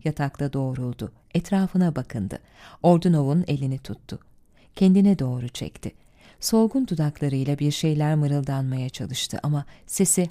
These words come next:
hala düzgün çıkmıyordu. Gözlerinden yaşlar boşandı, sıcak damlalar Ordunov'un soğuk elini yakıyordu. "Kötüyüm, çok kötüyüm,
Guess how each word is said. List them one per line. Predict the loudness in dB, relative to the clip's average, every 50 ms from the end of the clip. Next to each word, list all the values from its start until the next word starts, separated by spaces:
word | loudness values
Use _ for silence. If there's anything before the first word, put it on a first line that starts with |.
| -4
hala | -6 -2 0 0 2 2 2 2 2 0
düzgün | 0 -2 -2 0 0 -2 -2
çıkmıyordu. | -2 -6 -14 -12 -10 -8 -8 -6 -8 -8 -10 -10 -12 -14 -16 _ _ -20 -20 -20 -20 -14 _ 2
Gözlerinden | 2 4 4 4 2 2 2 2 0 0 0 2 2 4
yaşlar | 4 2 2 0 0 -2 -2 -2 0 -2
boşandı, | -4 -6 -6 -6 -6 -4 -4 -4 -2 -2 -2 -2 -4 -14 -20 -16
sıcak | -12 -8 -6 -4 -2 -2 -4 -4 -4
damlalar | -4 -4 -4 -4 -4 -4 -4 -4 -4 -6 -6 -8 -10 _ -4
Ordunov'un | -2 -2 0 0 0 0 0 -2 -2 -2 -2 -2 -2 -2 -6 -14 _ _ -10
soğuk | -8 -4 -2 0 0 -2 -2 -4
elini | -6 -6 -6 -6 -6 -6
yakıyordu. | -8 -10 -12 -12 -12 -10 -10 -8 -10 -10 -12 -14 -18 -20 _ _ _ -20 _ _ _ _ _ _ _ -16
"Kötüyüm, | -14 -14 -12 -12 -12 -14 -14 -16 -16 _ _ _ _ _ -20 _ _ _ _ _ _ _ _ _ -10
çok | -8 -8 -8 -10 -10
kötüyüm, | -12 -10 -10 -10 -10 -10 -10 -10 -12